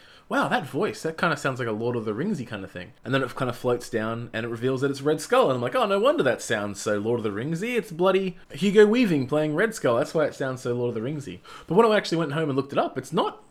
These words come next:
it's not, uh, Hugo Weaving playing at all. It's actually a guy called Ross Marquand, but he sounds really like Hugo Weaving. So I've gotta give him props there, because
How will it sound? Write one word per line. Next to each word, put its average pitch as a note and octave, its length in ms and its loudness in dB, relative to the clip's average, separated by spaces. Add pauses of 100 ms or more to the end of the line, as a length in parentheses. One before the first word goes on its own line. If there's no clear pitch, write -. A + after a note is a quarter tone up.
it's C#3 200 -6
not, C4 300 -2
uh, A2+ 220 0
Hugo A#2+ 300 0
Weaving A#2 280 -2
playing A#2 220 0
at A2 60 2
all. E3+ 200 0
It's G2 120 -6
actually C#3+ 360 -2
a A#2 60 0
guy A2+ 240 0
called A2+ 300 -4
Ross A2 360 -6
Marquand, G#2+ 500 -4
but G#2+ 100 -4
he D3+ 40 2
sounds F4 380 -2 (140)
really F#3 260 2
like D#3+ 200 0
Hugo D#3+ 280 -2
Weaving. A2+ 320 -2
So C3 180 -4
I've C#3+ 100 -2
gotta D4 140 -2
give F3 120 -2
him B2+ 100 -4
props B2 260 -4
there, G2 220 -4 (300)
because C#3 420 -2